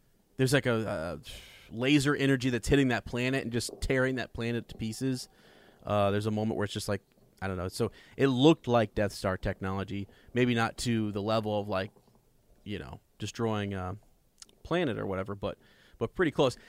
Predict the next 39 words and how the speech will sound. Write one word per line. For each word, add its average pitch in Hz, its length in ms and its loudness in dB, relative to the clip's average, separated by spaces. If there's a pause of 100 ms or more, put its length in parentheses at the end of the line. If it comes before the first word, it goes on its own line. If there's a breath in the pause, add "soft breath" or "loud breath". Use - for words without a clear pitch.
(120 loud breath)
I 269 160 6
was 240 140 4
just 160 140 -2
thinking, 170 240 4
though, 135 100 6
with 120 100 2
that 110 180 0
dialogue 131 400 2
between 117 340 -4
Palpatine, 117 800 -4 (340)
or 139 140 0
where 139 180 4
he's 131 180 2
saying 123 460 0
they're, 117 480 0
them 117 180 -2
coming 120 300 -2
together 117 400 0
finally 107 400 -4
is 98 80 -4
their 104 220 -4
undoing, 120 420 0 (420 loud breath)
I 165 120 4
wondered 202 320 4
if 135 140 0
he 160 180 0
meant 135 300 2
that, 113 240 2 (280)
that, 117 200 -2
that 135 120 0
was, 127 400 -2 (720)
<sighs> - 60 -20 (960 loud breath)
that 120 200 -2
they 135 220 4
would 127 200 2
be 120 140 0
fighting 127 320 0
each 110 200 -4
other, 208 380 0